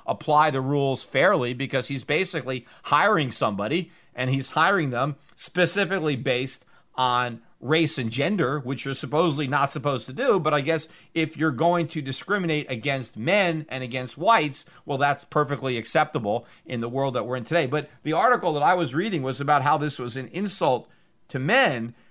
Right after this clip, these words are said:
because Biden wasn't considering men. And the article has it backwards.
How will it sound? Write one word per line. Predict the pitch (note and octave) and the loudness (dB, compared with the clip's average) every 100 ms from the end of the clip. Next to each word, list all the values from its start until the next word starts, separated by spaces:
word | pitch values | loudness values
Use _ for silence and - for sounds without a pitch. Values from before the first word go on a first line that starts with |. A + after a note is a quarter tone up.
| _ | _
because | D3 C#3+ D3+ C#3+ - _ _ A#2+ | -4 2 2 2 -8 _ _ 2
Biden | D3+ E3+ E3 C#3+ | 4 6 4 2
wasn't | D3 B2+ C3 A#2 - | 2 2 -4 -8 -10
considering | C#3+ A#2 D#3+ C#3 B2+ | -6 -2 -2 -2 0
men. | D#3 G#3+ C3 | 4 4 2
And | D#3+ D3+ - _ | -2 -4 -6 _
the | D#3 E3+ | 2 6
article | A#3 A#3+ F3+ | 6 8 6
has | E3 D3 | 6 2
it | A2+ | 2
backwards. | C#3+ D#3 A2+ - | 2 2 -2 -12